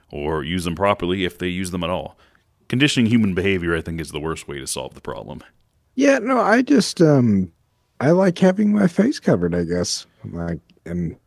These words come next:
Speaker 2: not having to look at other people's faces either. It's, uh,
Speaker 1: You're supposed to smile with your eyes, Bryce.
Speaker 2: Exactly. So smile with your eyes. And, uh, I,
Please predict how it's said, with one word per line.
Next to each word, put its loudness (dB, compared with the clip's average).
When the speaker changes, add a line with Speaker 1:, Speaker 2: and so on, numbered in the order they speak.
Speaker 2:
not 2
having 6
to 6
look 6
at 8
other 4
people's 2
faces 2
either. 0
It's, -8
uh, 2
Speaker 1:
You're -20
supposed -4
to -8
smile -2
with -6
your -4
eyes, -4
Bryce. -14
Speaker 2:
Exactly. 2
So 2
smile 4
with 4
your 6
eyes. 0
And, -6
uh, -4
I, -2